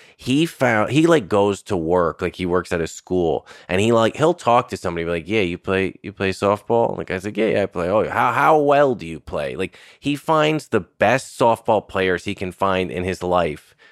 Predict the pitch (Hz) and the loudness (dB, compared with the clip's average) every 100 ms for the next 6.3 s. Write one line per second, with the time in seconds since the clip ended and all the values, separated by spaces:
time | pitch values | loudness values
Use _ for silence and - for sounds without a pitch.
0 | _ _ - - 127 139 73 64 - - | _ _ -6 2 2 2 -4 -10 -12 -12
1 | - 104 101 101 104 117 117 110 104 98 | -6 -2 -2 -2 0 0 2 0 -2 0
2 | 98 95 95 95 92 92 92 80 - - | -2 -2 2 2 2 0 0 -4 -10 -20
3 | - - 120 113 110 104 127 131 156 139 | -10 0 2 4 2 2 0 2 2 2
4 | 120 101 87 113 117 110 98 113 113 104 | 2 0 0 -2 0 0 2 0 0 -2
5 | 104 107 101 - 107 117 131 104 - - | -2 -2 -2 -2 2 4 4 4 0 -4
6 | 92 85 82 | -2 -2 -4